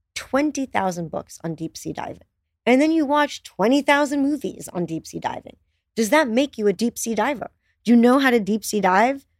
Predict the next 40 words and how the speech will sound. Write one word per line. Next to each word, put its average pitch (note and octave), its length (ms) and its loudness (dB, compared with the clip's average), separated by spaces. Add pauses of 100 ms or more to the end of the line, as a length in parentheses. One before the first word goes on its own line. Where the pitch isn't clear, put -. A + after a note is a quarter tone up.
(160)
No. C#4+ 340 4 (340)
You G#3+ 120 8
gotta A#3 280 6
get B3 240 6
into C4+ 160 4
the C4+ 100 10
water. F#3 480 6 (240)
You've F3+ 200 -2
gotta G#3+ 240 6
practice. F3+ 540 0
You've F3+ 120 -10
gotta F3+ 180 2
try B3 320 2
it. - 160 0 (460)
That's C4+ 240 4
what A#3 100 2
it G#3 80 4
was F3+ 160 -4
like. F3 380 -4 (260)
Like, - 220 -8 (200)
I, F#3+ 200 4 (680)
I F3+ 300 2 (380)
seen D#4 480 4
deep F#3+ 220 -4
sea - 160 -10
diving. - 560 -8 (260)
I'd E3+ 140 0
read A3+ 240 6
about - 340 -2
it, - 140 -12 (300)
but F3+ 120 2
I'd E3 120 0
never D#3 220 -4
done D#3+ 200 -14
it. - 80 -20 (260)
And F3 140 -4
so F3+ 340 0 (460)
it G3 80 2
felt B3+ 320 6
like G#3+ 180 4